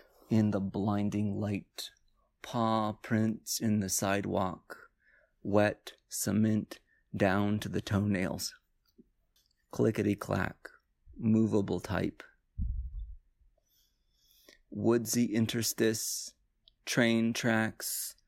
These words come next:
between the backyards, where Theo forages a railroad spike, a strike-through, transgression.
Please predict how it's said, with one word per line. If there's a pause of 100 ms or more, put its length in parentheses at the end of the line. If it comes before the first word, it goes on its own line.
(280)
between
the
backyards, (420)
where
Theo
forages
a
railroad
spike, (840)
a
strike-through, (1120)
transgression.